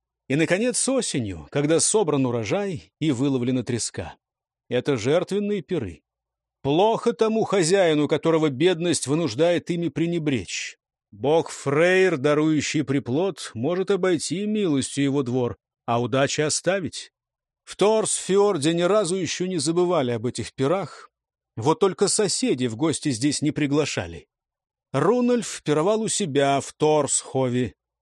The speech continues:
Вигловсоны в Сехейме. К старшим братьям приезжал ещё Эрлинг, и Хельги принимал его ласково, ведь не дело ссориться в праздник. Раньше в Сехейм заглядывал иногда Херсер по имени Гудмунд Счастливый, старый друг Виглофа Хравна,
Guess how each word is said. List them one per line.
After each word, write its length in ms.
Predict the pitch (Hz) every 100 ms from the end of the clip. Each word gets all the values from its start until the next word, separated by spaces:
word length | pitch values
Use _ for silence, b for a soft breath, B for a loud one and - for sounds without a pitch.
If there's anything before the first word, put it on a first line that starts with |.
| -
Вигловсоны 720 | 120 220 190 165 - 127 117
в 80 | -
Сехейме. 920 | - 160 196 190 - 185 190 185 156 _ _ _ _
К 60 | -
старшим 480 | - 240 208 208 185
братьям 380 | 214 214 208 160
приезжал 480 | 190 165 196 202
ещё 300 | 196 - 226 -
Эрлинг, 600 | 254 247 180 127 104 - B B B
и 260 | - 131 131
Хельги 440 | - 139 160 156
принимал 440 | 143 151 156 165 165
его 160 | 165
ласково, 540 | 180 233 185 - 113 104
ведь 220 | 127 135
не 100 | 139
дело 300 | 117 185 214
ссориться 520 | - - 175 139 -
в 120 | -
праздник. 560 | - 120 87 82 - - _ _ _ _ _ _ _
Раньше 420 | 107 120 135 - 135
в 80 |
Сехейм 480 | - 143 147 - 143
заглядывал 560 | 120 131 151 151 147 147
иногда 380 | 143 131 156 135
Херсер 580 | - 160 160 - 160
по 200 | 127 143
имени 320 | 160 160 160 147
Гудмунд 500 | 120 180 156 175 -
Счастливый, 680 | - 185 - 220 214 113 107
старый 320 | - 143 151
друг 280 | 139 156 120
Виглофа 440 | 165 165 156 160
Хравна, 560 | - 240 170 101 95